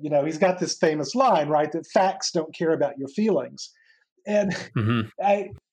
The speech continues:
Speaker 1: you know, it's one of the things I, it's like, you know, I think he's kind of a silly guy in a lot of respects, and including this one, right? Because it's, it's not that facts don't care about your feelings, right? It's just the reverse. You know, your feelings don't really care about the facts.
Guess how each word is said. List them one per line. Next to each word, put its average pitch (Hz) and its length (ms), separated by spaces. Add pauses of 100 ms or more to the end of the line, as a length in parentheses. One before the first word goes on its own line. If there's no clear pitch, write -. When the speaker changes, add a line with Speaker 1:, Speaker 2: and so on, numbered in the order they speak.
(160)
Speaker 1:
you 185 180
know, 151 160
it's 170 280
one 180 140
of 170 80
the 151 100
things 156 300
I, 185 160 (340)
it's - 180
like, 120 200 (220)
you 151 100
know, 120 60
I 127 60
think 151 180
he's 135 100
kind 139 160
of 120 80
a 120 40
silly 131 320
guy 185 300
in 131 100
a 135 60
lot 131 160
of 127 60
respects, 143 540
and 143 200
including 151 480
this 262 260
one, 127 140
right? 160 240
Because 196 260
it's, 190 160 (240)
it's 220 140
not 320 140
that 175 200
facts 185 340
don't 151 200
care 165 120
about 139 240
your 123 100
feelings, 139 580
right? 185 220 (520)
It's 208 360
just 302 240
the 190 100
reverse. 175 760
You 202 100
know, 180 80
your 175 180
feelings 180 880 (680)
don't 277 160
really 285 180
care 196 200
about 143 220
the - 80
facts. - 840